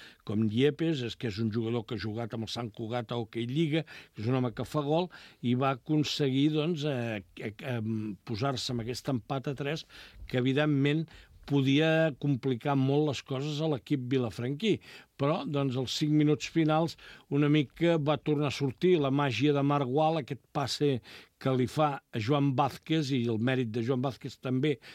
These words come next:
de poder-la col·locar a la creueta de la porteria d'Amer, doncs, eh, van encarrilar una mica les coses. Al final, aquell llançament de penal també impecable de Joan Vázquez, i van permetre, doncs, aquesta victòria del Vilafranca, que té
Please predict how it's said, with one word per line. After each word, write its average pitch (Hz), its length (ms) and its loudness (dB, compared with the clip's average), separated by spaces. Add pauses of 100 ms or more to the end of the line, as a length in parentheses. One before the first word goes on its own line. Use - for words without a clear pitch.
(140)
de 120 140 -2
poder-la 131 400 0
col·locar 135 540 0
a 139 100 -2
la 131 120 2 (280)
creueta 135 640 0 (380)
de 131 100 -2
la 131 80 0
porteria 131 840 2 (480)
d'Amer, 165 460 2 (180)
doncs, 147 320 0
eh, 143 240 2
van 143 480 2
encarrilar 135 640 0
una 135 100 2
mica 135 300 -2
les 113 160 -4
coses. 139 400 -2
Al 113 80 -8
final, 135 320 -2
aquell 127 240 -4
llançament 127 460 -4
de 117 100 -6
penal 139 320 -4
també 131 380 0 (340)
impecable 123 640 -2
de 113 80 -4
Joan 156 240 0
Vázquez, 151 400 -2 (320)
i 123 160 2
van 143 240 2
permetre, 135 460 0
doncs, 143 180 -2
aquesta 123 320 -6
victòria 131 400 -2
del 120 80 0
Vilafranca, 131 480 -4
que 123 120 -8
té 131 240 0